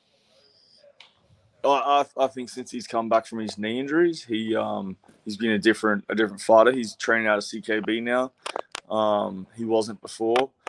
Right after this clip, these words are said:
and we've seen that in his style. Um, he's a long, rangy light heavyweight.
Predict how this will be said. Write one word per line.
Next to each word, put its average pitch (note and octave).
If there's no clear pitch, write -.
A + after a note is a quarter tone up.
and A#2
we've A#2
seen C#3+
that B2+
in A#2+
his A#2
style. A#2
Um, A2
he's C3+
a B2
long, B2
rangy A#2+
light A2+
heavyweight. B2